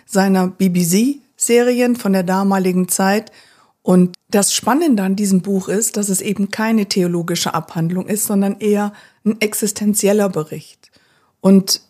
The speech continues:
ich fand das sehr spannend, weil ich auch heute so ein bisschen die Erfahrung mache, dass Glaubenserfahrungen, existenzieller Glaube,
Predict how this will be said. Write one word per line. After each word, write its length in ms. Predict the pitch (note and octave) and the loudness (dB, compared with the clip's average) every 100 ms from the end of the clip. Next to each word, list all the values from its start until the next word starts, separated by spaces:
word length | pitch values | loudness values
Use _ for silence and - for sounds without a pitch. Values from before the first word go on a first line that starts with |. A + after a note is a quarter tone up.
| - | -8
ich 160 | G3+ | -6
fand 380 | - A3 A#3+ A#3+ | -2 0 0 0
das 180 | G#3+ - | -2 0
sehr 180 | G#3+ G#3 | 0 -2
spannend, 680 | - G#3 B3+ A#3 D4+ D4+ | -2 0 2 2 0 -4
weil 200 | G3+ F#3+ | -4 -4
ich 140 | F#3 - | -4 -8
auch 200 | F3+ - | -8 -4
heute 300 | G#3+ A3+ A#3+ | -4 -2 -2
so 160 | G3+ | 0
ein 100 | G3 | 2
bisschen 320 | F#3+ G#3 G#3+ G3+ | 0 0 0 2
die 360 | G3 G3 - - | 0 0 -4 -10
Erfahrung 560 | G3 - F3 G3 A3+ G#3 | -10 -4 0 2 4 4
mache, 380 | G#3 G3+ G#3+ G#3+ - - _ _ | 2 0 -4 -4 -12 -20 _ _
dass 460 | F#3 F#3 - - - - | 0 0 -2 -4 -12 -14
Glaubenserfahrungen, 1500 | F3+ F#3 A#3+ C4 A#3+ - F#3 - G3 C#4 A#3+ F3+ F#3+ A#3 A#3 - | -2 0 2 2 0 -2 -4 -2 0 2 2 2 2 0 -2 -6
existenzieller 840 | F#3+ - G3 F#3+ F#3 - A3 B3+ F#3 | -6 -4 -6 -2 -2 -2 -2 -2 -2
Glaube, 540 | F3 E3+ F#3 G3 A3+ | -4 0 0 0 -2